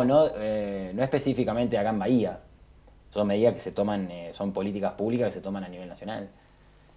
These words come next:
Eh, había incompatibilidades. Si te, ¿te acordás? Si tenías un auto, si tenías una casa, hubo un, un entrecruzamiento de datos con, con respecto a los medicamentos. Hoy tenés dos, más de doscientos medicamentos, em, gratuitos. Tenés un programa como el Oncoplan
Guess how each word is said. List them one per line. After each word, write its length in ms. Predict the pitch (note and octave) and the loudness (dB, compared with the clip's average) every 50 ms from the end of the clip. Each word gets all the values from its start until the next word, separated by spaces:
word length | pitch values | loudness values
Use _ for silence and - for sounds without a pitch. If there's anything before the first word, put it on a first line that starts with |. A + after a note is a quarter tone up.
| _ - _ - - _ | _ -20 _ -20 -8 _
Eh, 320 | - G#2+ G#2 G#2 G#2 G2+ | 2 4 4 6 6 6
había 240 | G#2 G#2+ A2 B2 B2+ | 6 8 8 8 8
incompatibilidades. 840 | C3 B2 B2+ A#2+ A#2 G2+ A2+ G#2 G#2+ G#2+ G#2+ G#2+ A2+ B2 B2 C3+ B2+ | 8 8 6 6 6 6 4 2 4 2 2 4 8 8 8 8 6
Si 80 | - G2 | 2 -2
te, 80 | - - | -6 -4
¿te 100 | - A#2 | 0 2
acordás? 260 | B2 C#3 D#3+ F#2+ - | 6 6 6 4 4
Si 100 | - A2 | 0 -4
tenías 360 | G2+ A2 A#2+ B2 A#2 - - | -4 -2 -2 -2 -4 -4 -6
un 100 | A2 A2+ | -4 -2
auto, 680 | B2 B2 B2 A#2+ A#2 A2+ A2 G2 - A2+ G#2+ G#2+ G#2 F#2+ | 0 2 4 4 4 4 2 0 0 0 0 2 0 -2
si 100 | - F#2 | -4 -6
tenías 320 | G2 G#2+ A2+ A2 G2+ - | -6 -4 -4 -4 -4 -4
una 160 | G#2 G2 F#2+ | -4 -4 2
casa, 800 | F#2+ A#2 A#2 A#2 A2+ A2 G#2 - - G#2 G2+ G2+ G2+ G2 F#2+ - - | 4 6 8 8 8 6 4 2 0 -2 0 0 -2 -2 -2 -4 0
hubo 260 | - B2 A#2+ A2+ A2 | 2 4 4 6 4
un, 220 | A2 A2 A2 G#2+ - | 4 2 0 -2 -4
un 320 | G#2+ A2 A2 G#2+ G#2+ G#2 G#2 | -4 -2 -2 -2 -2 -2 -2
entrecruzamiento 680 | G2+ G2 F#2+ F#2+ F#2+ F#2+ - G#2 G2+ A2 A2 G#2 G#2 | -4 -4 -6 -6 -8 -6 -4 -4 -4 -2 -2 -2 0
de 100 | G#2 G#2 | 0 2
datos 320 | G#2 A2 A2+ G2+ F#2+ G#2+ - | 4 2 2 2 2 -2 -2
con, 260 | - - G2 G2 F#2+ | -2 -4 -4 -4 -4
con 120 | F#2+ F#2+ F#2 | -6 -6 -8
respecto 340 | F#2+ - - G#2 G2 G#2 G#2 | -8 -6 -6 -6 -4 -2 -2
a 20 | |
los 180 | G2 F#2+ F#2+ F#2 | -2 -2 -2 -4
medicamentos. 500 | F#2+ F#2+ F#2+ G2+ G2+ G2 F#2+ G2 - - - | -4 -6 -6 -6 -6 -6 -8 -8 -10 2 6
Hoy 120 | C#3+ E3+ D3 | 6 6 6
tenés 300 | D3+ D3 D#3 D#3 - - - | 6 4 2 0 -2 -8 -4
dos, 180 | - G#2+ - - - | -4 -4 -4 -2 2
más 180 | A#2+ C3+ C#3+ | 2 4 6
de 60 | C#3+ | 6
doscientos 420 | C3 A2 C#3 - C#3 D3+ C#3+ D#3 C#3+ | 6 4 4 4 4 6 6 6 4
medicamentos, 540 | B2+ A2+ G2+ G#2 G#2 A#2+ C#3 D#3+ - - - - - - - - - - - - - - - - - - - - | 4 2 0 -2 -2 -2 -2 -2 -4 -6 -6 -8 -18 -20 -20 -20 -20 -20 -20 -20 -20 -20 -18 -18 -18 -18 -10 -4
em, 840 | - A2 G#2+ G#2+ G#2 G2+ G2+ G2+ G2+ G2+ G2+ G2+ G2+ G2 F#2+ F2 - - | 0 4 6 6 6 6 4 4 2 2 0 0 0 -2 -2 -4 -6 0
gratuitos. 500 | - B2 B2+ B2+ A#2+ G#2 F#2 F2+ - - - - - _ - - | 4 6 6 6 4 0 -2 -6 -10 -12 -20 -20 -20 _ -20 -6
Tenés 260 | - A2 A#2+ A#2+ - | 0 2 2 2 2
un 360 | A#2+ A#2 A2 A2 G#2+ G#2+ G#2+ F#2+ | 2 2 2 4 4 2 2 2
programa 340 | G#2 G#2+ A2 A#2+ A#2+ B2 A2+ | 4 6 6 6 6 6 6
como 140 | G#2+ G#2 G#2 | 4 2 0
el 40 | G2+ | -2
Oncoplan 580 | G2+ G#2 G2 G2+ F#2+ A#2 A#2+ B2+ C#3 D#3+ F3 | -2 -2 -4 -4 0 2 2 2 2 0 -4